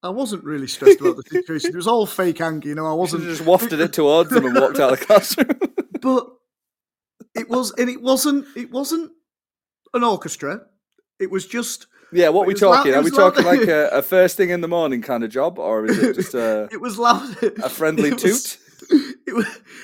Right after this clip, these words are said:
Speaker 1: it was loud enough for the first, I'd say, first row.
Speaker 2: <laughs>
Speaker 1: And I just remember this kid, but because they were so, because they were so scared or, or, or on the edge because they'd just been shouted at, they didn't react. They didn't react to it.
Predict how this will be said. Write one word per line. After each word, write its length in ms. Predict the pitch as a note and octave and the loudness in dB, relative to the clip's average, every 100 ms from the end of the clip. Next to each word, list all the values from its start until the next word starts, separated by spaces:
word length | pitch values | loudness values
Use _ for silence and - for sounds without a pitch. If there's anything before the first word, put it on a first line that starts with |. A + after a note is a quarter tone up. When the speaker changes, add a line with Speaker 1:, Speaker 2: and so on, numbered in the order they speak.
| - - | -20 -14
Speaker 1:
it 120 | F3+ | -12
was 140 | G#3+ | -10
loud 340 | G#3 A#3 C4+ C#4 | -8 -8 -8 -8
enough 460 | C4 A#3+ G#3 - _ | -8 -8 -10 -18 _
for 120 | A3+ | -14
the 100 | G#3+ | -12
first, 420 | G#3 A#3 G#3+ G#3+ | -6 -6 -6 -8
I'd 100 | G#3+ | -12
say, 220 | - G3+ | -8 -8
first 340 | F#3+ G3+ F#3 - | -6 -6 -8 -8
row. 300 | C#3 C3 C#3 | -8 -6 -4
Speaker 2:
<laughs> 60 | A4+ B4 - _ _ _ _ _ _ _ _ _ | -4 -4 -6 _ _ _ _ _ _ _ _ _
Speaker 1:
And 140 | G3+ | -8
I 60 | G3+ | -8
just 240 | A#3 - | -10 -10
remember 240 | A#3 A3+ G3+ | -8 -6 -8
this 120 | G3+ | -10
kid, 320 | - A#3+ F#3 - | -6 -6 -6 -8
but 180 | G#3+ A3 | -8 -8
because 380 | G#3+ - B3+ C4+ | -12 -8 -8 -8
they 80 | C#4+ | -10
were 100 | C4 | -6
so, 360 | - C4 B3 G#3+ A#4 - - | -4 -4 -4 -6 -6 -6 -10
because 320 | G3+ B3 B3+ | -8 -4 -4
they 80 | C#4+ | -4
were 80 | C#4 | -8
so 400 | - C4 B3 A3 - - _ _ _ _ _ _ _ | -4 -4 -4 -10 -20 -20 _ _ _ _ _ _ _
scared 640 | - - - C4+ A3+ D3 D3+ | -8 -6 0 0 0 -2 -6
or, 260 | C#3+ C#3+ | -8 -8
or, 220 | - D#3 | -8 -10
or 260 | - E3+ F3 | -8 -8 -4
on 140 | G3 | -4
the 140 | G3 G3 | -4 -4
edge 180 | G3 - | -4 -6
because 280 | D#3 A#3 C#3+ | -10 -10 -12
they'd 100 | D#3 | -14
just 160 | E3 | -10
been 160 | F3 E3 | -8 -8
shouted 400 | - G3 F#3+ C3+ | -6 -6 -6 -10
at, 200 | G#2 G2+ _ _ - - | -10 -12 _ _ -20 -2
they 80 | D4 | -2
didn't 300 | - A3+ B3+ | -2 -6 -6
react. 580 | B3 A#3 A#3 C#4+ - - | -4 -2 -2 -4 -12 -8
They 120 | A3+ | -6
didn't 200 | A#3+ A#3+ | -6 -8
react 380 | G#3+ A3 A#3+ - | -6 -8 -8 -8
to 180 | C#4+ F#4 | -6 -6
it. 140 | A#4+ | -6